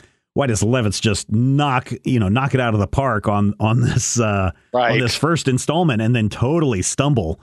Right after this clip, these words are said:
Speaker 1: at the, uh, <laughs> at the, uh, <laughs> I'm gonna mix my metaphor, stumble in the, at the one yard line in the
Speaker 2: Right.
Speaker 1: next story?" So yeah,
Speaker 2: Yeah,
Speaker 1: pretty
Speaker 2: we don't,
Speaker 1: interesting.
Speaker 2: we don't do sports, but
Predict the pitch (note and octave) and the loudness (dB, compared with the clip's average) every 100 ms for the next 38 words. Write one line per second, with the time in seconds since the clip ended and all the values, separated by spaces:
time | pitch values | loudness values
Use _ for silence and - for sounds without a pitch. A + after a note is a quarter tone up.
0 | _ _ _ A2+ A2 G#2+ A2 G#2+ G#2 D#2 | _ _ _ 0 0 0 0 2 0 -2
1 | - - - _ - - - A2+ A2+ G#2+ | -4 -6 -6 _ -18 -16 -4 -2 0 -2
2 | G2+ F#2+ G#2+ A#2 A#2+ B2 A#2+ A#2 - G#2 | 0 0 0 0 0 0 0 0 -2 0
3 | A2 A#2 F2+ F#2 C3+ C3 A#2 G#2+ A2 D#2 | 0 0 -2 -2 0 0 2 2 0 -2
4 | G#2+ G2+ A#2+ A2 A#2+ D#3 F2+ C#2+ D2+ - | -2 0 0 2 0 0 -2 -4 -4 -6
5 | _ _ _ A2 A#2+ A#2 A2 - E2 C2+ | _ _ _ 0 2 0 0 0 -2 -2
6 | D2 - F2+ E2+ - _ _ _ - C#3+ | -4 -2 0 -2 -4 _ _ _ -4 -4
7 | B2 A#2+ E3+ D3 C3+ A#2 C#3 B2+ A#2+ G#2+ | 0 0 0 0 0 -2 -2 -4 -6 -18
8 | - G#2 - A2+ | -16 -16 -12 -12